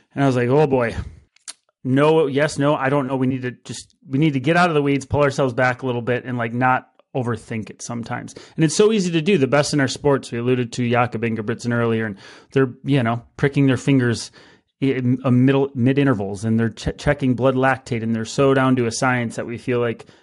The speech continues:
the best we can do is emulate that ourselves, and that's going to get us the furthest. But truth be told, you're not Jakob Ingebrigtsen. You don't have access to blood lactate testing in the middle of your threshold session, and so getting lost in the weeds isn't really for you. That's what I think.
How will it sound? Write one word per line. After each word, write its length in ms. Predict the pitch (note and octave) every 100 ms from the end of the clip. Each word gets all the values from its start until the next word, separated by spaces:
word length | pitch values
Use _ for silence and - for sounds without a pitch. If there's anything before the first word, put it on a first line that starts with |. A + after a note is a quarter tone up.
| _
the 100 | B2
best 220 | B2 C#3+
we 60 | C3+
can 120 | B2
do 80 | B2+
is 80 | A#2
emulate 420 | A#2+ A#2+ A#2 A2+
that 140 | B2
ourselves, 440 | A2+ G#2+ C3 A#2 G#2+
and 100 | A2
that's 240 | A#2+ -
going 200 | - B2+ A2+
to 60 |
get 160 | G#2+ A2+
us 120 | A2
the 100 | G#2
furthest. 500 | - C#3+ C3 A#2 -
But 120 | -
truth 200 | - C3+
be 100 | B2
told, 280 | - C3+ B2+
you're 100 | B2
not 220 | A#2 C3
Jakob 300 | A2+ A#2 A#2 G#2+
Ingebrigtsen. 600 | G#2 G#2 G#2+ - A#2 A2+ - -
You 60 |
don't 100 | B2
have 80 | B2+
access 480 | B2+ C3+ - B2 A#2
to 140 | - A#2
blood 240 | A#2+ A2+
lactate 460 | A2+ G#2+ - A2+ -
testing 360 | A#2 - B2
in 80 | A2+
the 60 | G#2+
middle 260 | A2+ A2
of 100 | A2 A2
your 200 | G#2+ G2+ - - _ _ -
threshold 440 | C3 A2+ B2+ A#2
session, 440 | - A#2 - B2+ A#2+
and 500 | C3+ B2 B2 A#2 A2+
so 460 | - B2+ A2+ A2+ A2+ F#2+
getting 180 | C#3+ C#3
lost 220 | C3+ C#3
in 40 |
the 80 | B2+
weeds 180 | B2+ A2+
isn't 180 | A2 A2
really 160 | A2+
for 140 | G#2+ A#2
you. 340 | G2 F#2 E2+ - - _ _ _ _ _
That's 300 | C3 A#2+ -
what 80 | G2+
I 100 | F#2
think. 420 | - G2+ _